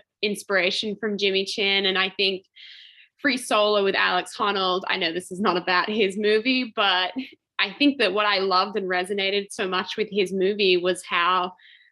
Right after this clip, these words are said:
raw and honest, and, you know, there was ups and there was downs and there was hardship and then there was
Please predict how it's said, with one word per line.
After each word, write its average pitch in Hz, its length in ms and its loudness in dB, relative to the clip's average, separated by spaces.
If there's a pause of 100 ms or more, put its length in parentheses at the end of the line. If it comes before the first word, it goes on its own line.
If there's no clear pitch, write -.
(100)
raw 202 360 4
and 202 140 4
honest, 202 720 -2
and, 185 560 0 (100)
you 196 120 -2
know, 185 100 2
there 190 160 0
was 185 220 0
ups - 320 -2
and 202 100 -6
there 190 120 0
was 190 120 -2
downs 190 560 -2
and 185 140 -2
there 180 140 0
was 180 200 -2
hardship 202 760 0
and 185 100 -2
then 180 100 -2
there 175 140 -2
was 170 220 -4